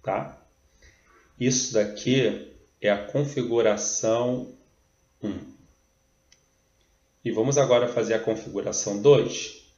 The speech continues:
A última questão, eu não quero abandonar vocês, então bem devagar aqui. Na configuração dois eu também tenho aqui essa caixa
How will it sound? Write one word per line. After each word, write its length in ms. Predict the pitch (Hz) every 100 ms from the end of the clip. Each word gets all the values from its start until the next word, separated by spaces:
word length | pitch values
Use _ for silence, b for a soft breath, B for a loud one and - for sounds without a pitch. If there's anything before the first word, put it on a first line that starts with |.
| _ _ _ _ -
A 40 | 220
última 280 | 202 160 143
questão, 920 | 123 - - 135 143 143 143 139 139 - -
eu 80 | 117
não 120 | 123
quero 180 | 131 117
abandonar 400 | 110 107 107 101
vocês, 920 | 98 - 131 135 131 127 - - -
então 240 | - 123 123
bem 240 | 123 120
devagar 360 | 123 127 123 -
aqui. 280 | - - - _ b b b b _
Na 80 | 123
configuração 840 | 127 160 156 120 113 110 - 113
dois 260 | 110 117 110
eu 100 | 107
também 340 | 107 107 104 104
tenho 200 | 104 104
aqui 280 | 101 -
essa 280 | 101 101 -
caixa 800 | - - 110 120 139 - 143 151